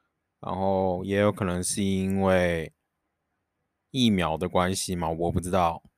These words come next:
就后来看新闻上才发现说，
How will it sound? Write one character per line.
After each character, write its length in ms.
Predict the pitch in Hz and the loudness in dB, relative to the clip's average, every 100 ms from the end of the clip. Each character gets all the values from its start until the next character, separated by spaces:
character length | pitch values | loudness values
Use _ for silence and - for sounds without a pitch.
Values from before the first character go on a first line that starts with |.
| _ _ _ _ _ _ _ _ _ | _ _ _ _ _ _ _ _ _
就 480 | - 117 107 107 107 | 2 6 8 8 6
后 180 | 104 175 | 6 6
来 140 | 147 | 6
看 200 | 139 160 | 6 2
新 160 | 139 151 | 2 2
闻 200 | 127 113 | 2 4
上 340 | 143 120 107 | 4 4 2
才 400 | 101 92 95 95 | -4 -4 -2 -2
发 320 | 95 107 101 101 | 0 2 2 0
现 380 | 107 95 92 | -2 -2 -2
说， 480 | 90 - 92 90 95 | -4 -4 -2 -2 -2